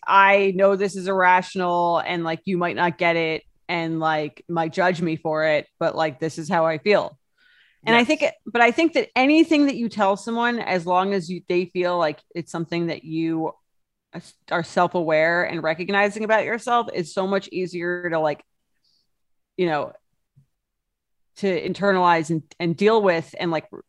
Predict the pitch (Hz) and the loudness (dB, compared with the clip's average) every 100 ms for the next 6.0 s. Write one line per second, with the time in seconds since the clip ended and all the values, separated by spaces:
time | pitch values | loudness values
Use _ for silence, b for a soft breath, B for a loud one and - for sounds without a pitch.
0 | - 165 151 147 196 180 214 220 196 185 | -6 -4 -4 0 2 2 2 2 2 2
1 | - 277 330 294 247 220 208 160 185 185 | 2 4 6 6 6 2 0 -2 -2 2
2 | 185 180 - - 190 208 208 196 180 196 | 2 0 -4 0 2 4 4 2 0 -2
3 | 185 170 170 160 - 165 170 175 160 190 | -4 -2 -4 -4 -4 -4 -4 -6 -4 -2
4 | 175 151 147 175 180 190 180 175 - 190 | 0 0 -2 -4 -6 -4 -4 -6 -4 -6
5 | 175 180 196 208 190 - 175 165 165 - | -4 -4 -2 0 0 -2 -6 -4 -4 -4